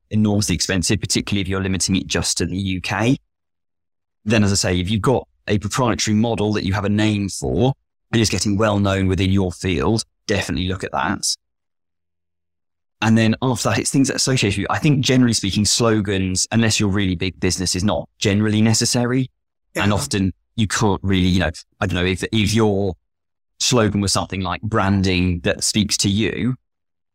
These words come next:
Speaker 1: you might well not be able to trademark that anyway, because there are some limitations on if it's descriptive or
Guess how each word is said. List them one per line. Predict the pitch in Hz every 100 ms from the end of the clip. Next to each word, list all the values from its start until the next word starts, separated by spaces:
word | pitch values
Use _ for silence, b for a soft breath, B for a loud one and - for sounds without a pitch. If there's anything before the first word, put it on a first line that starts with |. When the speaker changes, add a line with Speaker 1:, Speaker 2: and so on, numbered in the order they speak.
| _ -
Speaker 1:
you | 135
might | 123 120 -
well | 110 101
not | 104 90
be |
able | 92
to | 87
trademark | - 95 92 92 -
that | -
anyway, | 104 101 87
because | 80 107
there | 101 101
are | 92
some | 98
limitations | 95 92 - 92 85 - 90 87
on | 85 80 80 - _ -
if | 98
it's | 82 -
descriptive | - - 110 - - 90 82 82
or | - 87